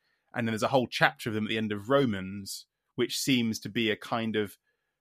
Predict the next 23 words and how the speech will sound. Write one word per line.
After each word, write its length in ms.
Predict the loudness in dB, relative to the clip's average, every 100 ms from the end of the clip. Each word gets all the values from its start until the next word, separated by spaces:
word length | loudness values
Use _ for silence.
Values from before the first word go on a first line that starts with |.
| _ -20 _ _ _ -8
commentary 640 | 4 6 6 0 -2 0
almost 400 | 2 2 0 0
on 160 | -2 0
the 80 | 0
theology. 520 | 2 2 2 0 -4
You 60 | -2
know, 120 | 2
Romans 320 | 4 4 4
is 120 | 0
an 60 | 0
intensely 520 | 0 0 0 0 -4
theological 580 | 0 2 2 2 -2 0
book, 400 | 2 4 2 0
and 140 | -2 0
yet 120 | 0
it 80 | 2
ends 320 | 2 2 0
with 80 | -4
this 160 | -6 -6
incredibly 720 | -4 -2 -2 0 0 0 -4 _ _ _ 0
down-to-earth 800 | 2 2 0 2 4 8 6 4
list 420 | -4 0 0 0 -6
of, 160 | -6